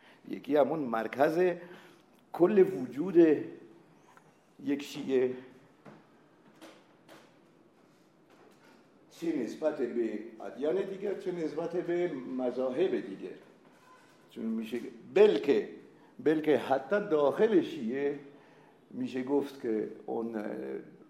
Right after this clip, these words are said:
جزو به اصطلاح امتیاز کلاً امامیه. امامیه که می‌گم اینجا یعنی شامل هم اسماعیلیه،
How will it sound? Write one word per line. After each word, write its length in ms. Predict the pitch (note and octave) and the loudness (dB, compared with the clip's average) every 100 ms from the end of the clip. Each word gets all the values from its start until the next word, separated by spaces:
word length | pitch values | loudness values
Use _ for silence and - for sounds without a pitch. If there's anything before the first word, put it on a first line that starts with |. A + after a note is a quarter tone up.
| - | -12
جزو 260 | A#2+ C3 C#3+ | -6 -4 0
به 400 | E3+ F3 E3+ B2+ | 2 4 2 0
اصطلاح 480 | A2+ A2+ A2 C#3+ C#3+ D3+ D3+ D3 | -2 -4 -2 0 0 0 0 0
امتیاز 720 | A#2+ A#2 - A#2 C3 D3 D3+ E3 D3+ - A2+ - - - _ _ _ _ _ _ _ _ _ _ _ _ - | 0 -2 -4 -6 -2 0 0 -2 -4 -8 -18 -20 -20 -20 _ _ _ _ _ _ _ _ _ _ _ _ -6
کلاً 420 | C3 C#3 D#3 E3+ E3 | -2 0 0 0 -2
امامیه. 680 | D3 C3 B2 A#2 A2 G2+ - - - - - - - - - | -2 0 -2 -2 -2 -2 -4 -12 -20 -20 -20 -20 -20 -20 -12
امامیه 520 | G#2+ A2+ A2+ A#2 B2 | -6 -4 -4 -4 -6
که 140 | C#3 D3+ | -4 -4
می‌گم 400 | C#3+ A#2+ C3+ C#3 | -4 -2 -2 0
اینجا 340 | A#2+ A2+ C3+ | -2 0 2
یعنی 280 | C3 B2 B2+ | 2 0 -2
شامل 480 | B2 A2+ G#2 C3 A#2 | -4 -2 0 0 0
هم 160 | G#2+ | -2
اسماعیلیه، 680 | G2+ - G2+ F#2 F2+ F2 E2+ | -4 -6 -6 -8 -8 -10 -12